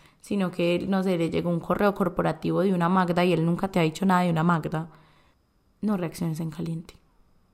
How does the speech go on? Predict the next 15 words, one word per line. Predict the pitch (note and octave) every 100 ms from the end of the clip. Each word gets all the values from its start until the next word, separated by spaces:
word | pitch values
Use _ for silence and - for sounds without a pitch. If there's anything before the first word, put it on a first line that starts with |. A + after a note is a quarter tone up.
| _ _ _ _ _
Cálmate. | - D#3+ D#3+ D#3 - E3+ _ _ _ _ _ _ _ _ _ _ _ _ _ _ -
Porque | F3 - E3+ F3+ - - _ _
probablemente | F#3+ F3+ E3+ E3+ E3+ F3 F3 F#3
no | E3+
esté | E3+ F3+
pasando | E3+ F3 E3+
nada | E3+ E3+ E3+
ahí. | E3+ F3 - _ _ _ _ _ _ _ _ _ _ _ _ _ _ -
Entonces | E3+ F3+ D#3+ E3 E3+
es | E3+
mejor | F3+ F3 F3
como | F3 E3+
que | - - -
lo | E3+
pienses, | - E3+ D#3+ E3 E3 -